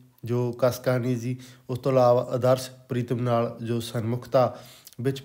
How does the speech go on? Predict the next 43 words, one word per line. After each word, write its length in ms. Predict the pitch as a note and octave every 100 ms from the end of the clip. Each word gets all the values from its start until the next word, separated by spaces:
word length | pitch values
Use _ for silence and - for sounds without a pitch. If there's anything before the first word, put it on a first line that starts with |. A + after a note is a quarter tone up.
| -
ਭਾਵਾਂ 380 | C#3 A#2+ B2 C3
ਦੇ 280 | A#2+ G#2 - - _ _ _ _
ਉਛਾਲਿਆਂ 480 | B2 - A#2+ B2 C3
ਨੂੰ 220 | B2 B2+
ਉਲੀਕਿਆ 580 | C3 C3 A#2+ - B2+ G#2+
ਗਿਆ 220 | F2+ F2+
ਸੀ। 180 | F2 - _ _ _ _ _ _ -
ਸਧਾਰਨ 340 | B2 B2+ A#2+
ਭਾਸ਼ਾ 280 | A#2 B2 A#2+
ਦੇ 100 | A2+
ਵਿੱਚ 160 | A#2 A2+
ਕਹੀਏ 360 | - A2 A#2+
ਜੀ, 180 | A#2 A#2+ A#2+ - - _ _ -
ਆਮ 240 | B2+ B2+
ਤੌਰ 220 | B2 C3 B2+
'ਤੇ 220 | C3 B2+
ਜੀ 80 | B2
ਜੋ 220 | B2 A#2
ਪ੍ਰੀਤਮ 480 | A2+ B2+ C3 C3+ C3+
ਦੇ 100 | C3+
ਵਿਛੋੜੇ 440 | A2+ B2+ B2 B2+
ਦੀ 220 | A#2+ A2 - - _ _ _ _ _ _ _ - B2+
ਦੁੱਖ 240 | C3+ C#3
ਦਰਦ 280 | C3+ C3 A2+
ਹੈ 80 | A#2+
ਜੀ, 160 | A2+ A#2+ - - -
ਉਹ 80 | C3+
ਆਪਾਂ 260 | C3 B2
ਨੂੰ 220 | A#2+ C3 -
ਵੇਖਣ 360 | B2 C3 C#3
ਨੂੰ 100 | B2+
ਮਿਲਦਾ 320 | A#2 G#2+ G#2+ A2+
ਗਾ 140 | A2+
ਇਹਦੇ 200 | B2 A#2+
ਵਿੱਚ। 340 | B2+ B2+ C#3+ C#3 - - _ _
ਇਸ 80 | A#2+
ਤੋਂ 180 | - D3
ਇਲਾਵਾ 300 | C3+ C3+ C#3
ਜੀ 300 | C3 C#3+ C#3+
ਉਹਦੇ 340 | C#3+ C3+ C3+ C3+
ਜੋ 160 | C3
ਭਾਵ 440 | C3 C#3 A#2+ A2 G#2+
ਨੇ, 160 | B2+